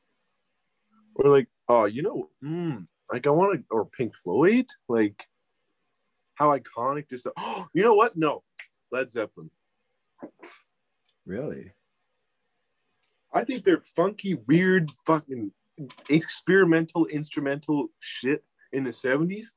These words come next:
Speaker 1: was, like, the coolest thing ever. Cool as fuck. Honestly, and I know that this is probably, like, one of the most oversaid things ever, and I only recently came to discover and, like, think this, and I've heard the song a billion times,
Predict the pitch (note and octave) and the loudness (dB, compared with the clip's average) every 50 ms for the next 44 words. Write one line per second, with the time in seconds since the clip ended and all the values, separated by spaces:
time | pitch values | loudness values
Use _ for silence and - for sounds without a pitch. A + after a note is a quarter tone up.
0 | _ _ _ _ _ - - C#3 C3+ B2 - - G2 E2+ _ - - - - F3+ | _ _ _ _ _ -4 0 0 0 0 -2 -6 -8 -8 _ -16 -12 -6 -4 -2
1 | F#3+ F#3+ F#3 E3 - - - D#3 C#3+ B2+ A#2+ A#2 G#2+ F2 E2 D#2 _ _ _ _ | 0 2 2 2 2 2 0 0 0 2 -2 -2 -2 -2 -8 -14 _ _ _ _
2 | _ _ _ _ _ _ _ _ _ - - _ _ _ _ _ _ _ _ _ | _ _ _ _ _ _ _ _ _ -14 -14 _ _ _ _ _ _ _ _ _
3 | - - - G#3 A3+ A3 G3 D3+ - - _ G2 F2 D#2+ _ _ _ _ _ _ | -12 -2 0 2 2 4 4 2 0 -2 _ -12 -12 -12 _ _ _ _ _ _
4 | _ _ _ _ _ _ _ _ _ _ _ _ _ _ _ _ _ _ _ _ | _ _ _ _ _ _ _ _ _ _ _ _ _ _ _ _ _ _ _ _
5 | _ _ - _ _ - - F3 F#3 G3 F#3+ - A#3 A#3+ G3+ F3 D#3 D#3 D#3 E3 | _ _ -20 _ _ 0 2 4 4 2 2 2 0 2 4 4 4 6 6 4
6 | F3 F#3+ F#3 F3+ D#3+ D#3 D3+ D3 - C#3 C#3 - - D3 B2+ B2+ C3+ C3+ C3 C3+ | 4 2 2 2 2 2 0 0 -2 -8 -10 -6 -2 -2 -2 -2 -2 -6 -8 -8
7 | B2+ A#2+ A#2+ A2 G#2 - _ _ _ - A#2+ A#2 A2+ A#2 A2+ A2 A2 G#2+ G#2+ - | -4 -2 -2 -2 -2 -4 _ _ _ -8 -8 -6 -6 -6 -6 -6 -6 -6 -8 -10
8 | - _ - A2 A2 G#2+ A2 G2+ - - A2 G2+ F#2+ - - G2+ G2+ G2 F2+ F#2 | -18 _ -2 -2 -2 -2 -4 -10 -6 -4 -4 -4 -4 -6 -8 -8 -8 -4 -4 -2
9 | F#2 F2+ F#2 G2 G2 - _ A2 G#2+ A2+ C3+ D#3 D3 C#3+ D3 C3+ B2 A#2+ A#2+ A#2 | -2 -2 -4 -6 -6 -6 _ -4 -2 2 4 4 4 4 2 0 -2 -2 -4 -6
10 | - - B2+ A#2+ G#2+ F#2+ - - A2+ A2 G#2+ - G#2+ G2+ F#2+ F#2+ - - G#2 G2+ | -6 -8 -8 -8 -8 -8 -8 -8 -8 -8 -8 -10 -12 -12 -12 -14 -2 0 0 0
11 | G2 G2+ F#2+ F#2 F#2 F2+ F2+ F2 E2 - _ _ _ _ _ _ _ _ _ _ | 2 0 -2 -4 -6 -10 -16 -18 -18 -20 _ _ _ _ _ _ _ _ _ _
12 | - - - C3 C3 - - B2+ C#3 C#3+ - C#3+ C3+ C3+ - - F3 D#3+ D3+ B2+ | -4 0 0 0 0 0 0 0 0 0 2 0 -2 0 0 2 2 2 2 0
13 | - C3+ B2 A#2 G#2 F#2 F2 - _ A#2+ C3 C3 C3+ B2 G#2+ F#2 - _ G2+ G2 | 0 -2 -2 -2 -2 -8 -14 -12 _ -6 -4 -4 -4 -6 -8 -12 -10 _ -10 -10
14 | F2+ E2 D2+ _ _ | -10 -12 -14 _ _